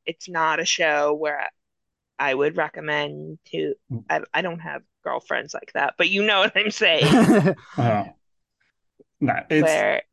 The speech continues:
Speaker 1: it's like, "Oh yeah, we're gonna, like, talk about it over some fruity cocktails." I
Speaker 2: Mm.
Speaker 1: mean,
Speaker 3: Spe-,
Speaker 1: it's like
Speaker 3: s-, speaking of which, um, just to sh-, talk about, like, sort of the staying power of shows that are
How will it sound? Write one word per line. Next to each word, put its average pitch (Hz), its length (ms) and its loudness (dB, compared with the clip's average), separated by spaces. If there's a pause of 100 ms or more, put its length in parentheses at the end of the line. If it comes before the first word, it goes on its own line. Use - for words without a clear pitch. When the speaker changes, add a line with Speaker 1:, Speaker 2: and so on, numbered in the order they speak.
(220)
Speaker 1:
it's - 300 -6
like, - 300 -6
"Oh 233 240 2
yeah, 254 280 2
we're 226 160 0
gonna, 214 200 -4
like, 196 240 -4
talk 220 360 -10
about 180 340 2
it 180 160 2
over 180 460 2
some 175 640 -6
fruity 202 360 0
cocktails." - 1160 -4 (320)
I 135 40 -2
Speaker 2:
Mm. 107 40 0
Speaker 1:
mean, 101 100 0
Speaker 3:
Spe-, 175 80 4
Speaker 1:
it's 247 80 4 (180)
like - 80 -20
Speaker 3:
s-, - 80 -20
speaking 208 520 2
of 143 120 2
which, - 420 0
um, 123 360 2 (1300)
just 240 300 2
to 233 100 2
sh-, - 240 -8
talk 214 260 2
about, 185 160 4
like, 165 160 2
sort 185 160 4
of 160 60 2
the 156 100 4
staying 175 640 2
power 139 480 4
of 139 200 0
shows 165 360 4
that 139 160 4
are 123 260 2